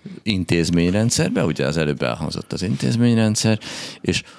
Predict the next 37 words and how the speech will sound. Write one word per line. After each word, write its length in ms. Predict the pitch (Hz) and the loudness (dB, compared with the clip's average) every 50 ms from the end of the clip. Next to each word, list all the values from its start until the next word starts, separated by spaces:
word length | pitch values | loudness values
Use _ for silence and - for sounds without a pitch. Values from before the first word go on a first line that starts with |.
| - - _ | -20 -12 _
ott 220 | - 160 190 185 147 | 0 0 0 2 2
bizony 320 | 120 120 117 117 113 110 | 2 4 4 4 4 4
az 200 | 110 101 90 87 | 2 2 0 0
van, 200 | 87 87 101 107 | 0 0 0 0
hogy 160 | 104 104 104 - | 0 0 -2 -2
először 480 | - 120 104 90 82 82 - - 95 92 | -2 0 2 2 2 2 2 2 2 2
megnézik, 560 | 95 104 95 85 80 69 67 67 - 98 101 | 2 2 2 2 0 0 0 0 0 -2 -2
hogy 200 | - - 95 92 | -2 -2 -2 0
vajon 280 | 95 104 95 92 90 90 | 2 2 2 2 0 0
ki 200 | - - 120 101 | 0 0 0 2
mit 240 | 82 78 73 - 85 | 2 0 0 0 0
írt 360 | 82 87 107 123 - - - - - - - - - | 2 2 2 0 -2 -6 -14 -16 -16 -18 -18 -16 -6
már 320 | - 98 92 92 92 92 98 | -2 0 2 2 2 2 2
a 100 | 95 98 | 2 4
Marson 440 | 98 92 80 - - - 92 78 | 4 2 2 0 0 0 2 2
lévő 320 | 78 82 87 87 87 95 101 | 2 2 2 2 2 4 4
életről, 540 | 117 135 117 82 62 - - - 67 62 73 | 4 4 2 2 0 -4 -6 -6 -4 -2 -2
és 140 | 73 - | -2 -2
ha 80 | - 82 | -2 -4
kiderül, 680 | - - - 151 143 107 78 67 67 65 69 80 92 - - - - - - - - | -4 -2 0 0 2 2 0 0 0 0 2 0 0 -2 -6 -12 -20 -20 -20 -14 -6
hogy 160 | - 85 85 | -2 0 2
ráadásul 480 | 80 82 76 76 76 78 76 - - 76 | 2 2 2 0 0 0 0 0 0 0
oda 140 | 76 76 78 | 0 0 0
már 180 | 73 67 65 | 0 0 -2
űrszondá-, 680 | 69 - 95 104 107 - - 80 73 71 76 73 - - - - _ _ - | -2 0 0 2 2 2 0 0 0 0 0 -2 -2 -4 -6 -10 _ _ -4
már 240 | - 87 76 73 76 | -2 0 0 0 0
szondát 520 | - - 120 113 104 - 82 73 76 - | 0 2 2 2 2 2 0 0 0 0
is 180 | 80 78 - - | 0 0 0 0
küldtek, 440 | - - 76 73 - - 98 101 - | 0 0 0 0 0 0 0 -2 0
meg 180 | 90 69 67 | -2 -4 -2
már 180 | 69 67 64 69 | -2 -2 -2 0
elkezdték 540 | 76 80 82 - 82 76 - - - - - | 0 -2 -2 -2 -2 -4 -4 -4 -6 -8 -6
vizsgálni, 640 | - 69 - - - 110 107 104 107 107 110 110 - - - - - - - | -4 -4 -2 -2 0 0 0 2 2 2 2 0 -2 -6 -12 -12 -12 -10 -6
akkor 300 | - - 90 - - 104 | -6 -6 -4 0 0 2
ugye 180 | 98 92 104 104 | 2 4 4 2
ez 80 | 101 98 | 4 4
nem, 240 | 98 90 90 90 | 4 4 4 2